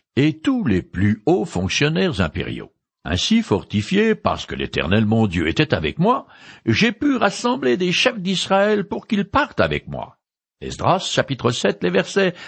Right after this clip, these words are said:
vingt-sept et vingt-huit. Esdras se sent poussé à rendre grâce à l'Éternel,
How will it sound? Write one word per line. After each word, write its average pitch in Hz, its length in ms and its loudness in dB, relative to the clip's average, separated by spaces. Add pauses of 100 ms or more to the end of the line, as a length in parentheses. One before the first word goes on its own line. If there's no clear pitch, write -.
(120)
vingt-sept 151 600 0
et 87 40 2
vingt-huit. - 380 -6 (1000)
Esdras 180 420 2
se 156 200 -2
sent 120 340 0
poussé 196 560 0
à 80 80 2
rendre 87 280 -2
grâce 170 560 0
à 147 100 4
l'Éternel, 160 640 0